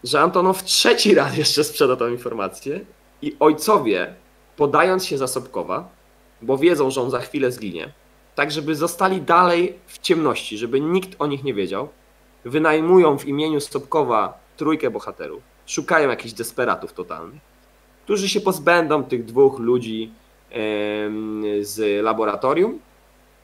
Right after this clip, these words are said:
i to wszystko się rozpłynie w ciemnościach. Sobkow już nie żyje, to są jacyś ludzie dla niego wynajęci, Antonow tam znika generalnie,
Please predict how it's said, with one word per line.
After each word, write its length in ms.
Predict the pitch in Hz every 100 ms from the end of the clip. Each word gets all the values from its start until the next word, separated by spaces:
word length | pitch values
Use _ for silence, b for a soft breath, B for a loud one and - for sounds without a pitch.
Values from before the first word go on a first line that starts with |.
| -
i 120 | 427
to 120 | 415
wszystko 380 | - 185 185 165
się 300 | 160 147 143 143
rozpłynie 540 | 180 - 139 127 123
w 60 | -
ciemnościach. 500 | 101 80 - - -
Sobkow 440 | 208 208 - 143
już 140 | 123
nie 120 | 123 101
żyje, 380 | 156 165 135
to 100 | 117
są 120 | 131 117
jacyś 260 | 107 113
ludzie 220 | 135 123
dla 100 | 107
niego 220 | 110 110 101
wynajęci, 520 | 104 104 127 127 117
Antonow 400 | 107 143 120 -
tam 180 | 95 87
znika 340 | 107 120 92
generalnie, 680 | 92 92 95 98 101 101 95